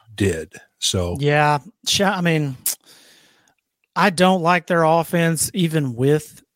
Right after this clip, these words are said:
Speaker 2: Devin Leary in there. I just, I hate the way they scheme it. I think it's piss poor. It's kind of like a Josh Gaddis at Miami situation where I just don't think they do. They,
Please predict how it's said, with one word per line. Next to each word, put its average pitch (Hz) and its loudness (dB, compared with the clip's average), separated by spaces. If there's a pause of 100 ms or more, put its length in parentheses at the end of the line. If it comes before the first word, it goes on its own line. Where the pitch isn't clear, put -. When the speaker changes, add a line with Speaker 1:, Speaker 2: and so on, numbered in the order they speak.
(140)
Speaker 2:
Devin 156 0
Leary 160 2
in 160 0
there. 165 2
I 160 -2
just, 135 -6
I 165 -4
hate 135 -2
the 143 0
way 143 0
they 127 -2
scheme 160 0
it. 175 2
I 165 -2
think 143 -4
it's 127 -4
piss - 0
poor. 160 2
It's 139 -4
kind 160 -2
of 135 -4
like 151 -2
a 131 -2 (120)
Josh 160 0
Gaddis 151 0
at 196 -4
Miami 143 0
situation 156 0
where 143 0
I 127 -2
just 131 -4
don't 143 0
think 143 -2
they 143 -2
do. 131 -2 (920)
They, 165 -4